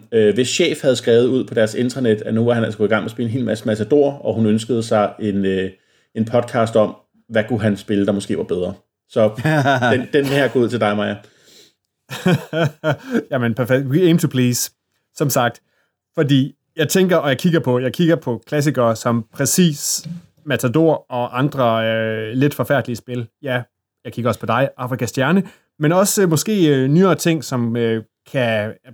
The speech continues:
Speaker 3: har, er moderne klassikere, men som stadigvæk godt kan, lige kan få et nyk op.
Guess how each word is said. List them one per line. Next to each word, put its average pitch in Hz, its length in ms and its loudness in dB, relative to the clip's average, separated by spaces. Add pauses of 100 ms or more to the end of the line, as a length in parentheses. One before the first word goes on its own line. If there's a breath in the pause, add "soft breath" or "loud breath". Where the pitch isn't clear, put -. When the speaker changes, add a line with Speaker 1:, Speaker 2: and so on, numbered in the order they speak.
(180)
Speaker 3:
har, 139 200 -4
er 127 140 -8
moderne 151 340 4
klassikere, 160 460 0 (380)
men 143 120 2
som 151 120 0
stadigvæk 185 320 2
godt 147 220 -6
kan, 120 220 0 (520)
lige 170 160 2
kan 160 100 2
få 165 140 2
et 147 120 0
nyk 147 240 2
op. 120 240 -6